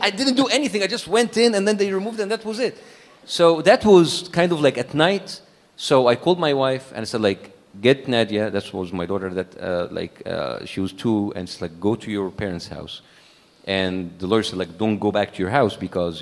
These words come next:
you don't know if, if the, the police are gonna come show up. And tomorrow, you just, like, stay in the theater, s-, stay over and, and voluntarily, you know, turn yourself in," which I did. But as I go, I,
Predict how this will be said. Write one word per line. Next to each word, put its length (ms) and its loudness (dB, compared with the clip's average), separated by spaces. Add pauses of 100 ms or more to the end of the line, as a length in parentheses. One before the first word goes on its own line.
you 80 -14
don't 160 -2
know 180 2
if, 300 -10
if 220 -8
the, 140 0
the 120 -6
police 240 -6
are 40 -10
gonna 160 -6
come 140 -8
show 200 -2
up. 140 0
And 260 -6
tomorrow, 640 -2 (540)
you 80 -8
just, 120 -2
like, 140 2
stay 180 -2
in 80 0
the 80 0
theater, 360 -6 (200)
s-, 220 -20
stay 320 0
over 300 4
and, 400 -10
and 340 -10
voluntarily, 880 -2 (180)
you 140 -8
know, 300 -8 (340)
turn 160 0
yourself 460 -6
in," 240 -6 (1120)
which 260 -4
I 140 2
did. 540 0
But 140 0
as 180 2
I 100 4
go, 500 4
I, 220 -2